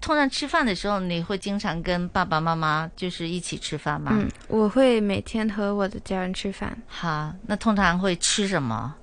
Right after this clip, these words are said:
Speaker 2: 都是中餐吧。
Speaker 1: 嗯哼。
Speaker 2: 嗯。
Speaker 1: 就家里厨师做的饭。
Speaker 2: 是的。
Speaker 1: 好，那通常就吃中餐比较多。
Speaker 2: 嗯。
Speaker 1: 会不会每天都煲汤啊什么的？
Speaker 2: 也，我喜欢家里的小笼包。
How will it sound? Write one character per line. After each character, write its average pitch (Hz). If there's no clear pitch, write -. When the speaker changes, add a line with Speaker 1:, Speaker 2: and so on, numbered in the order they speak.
Speaker 2:
都 294
是 285
中 247
餐 233
吧。 220
Speaker 1:
嗯 202
哼。 180
Speaker 2:
嗯。 226
Speaker 1:
就 202
家 208
里 170
厨 156
师 160
做 151
的 147
饭。 143
Speaker 2:
是 -
的。 -
Speaker 1:
好， 147
那 208
通 240
常 233
就 262
吃 240
中 247
餐 220
比 185
较 151
多。 147
Speaker 2:
嗯。 226
Speaker 1:
会 294
不 226
会 233
每 180
天 175
都 165
煲 160
汤 156
啊 135
什 139
么 -
的？ -
Speaker 2:
也， 214
我 240
喜 269
欢 240
家 247
里 220
的 190
小 190
笼 185
包。 196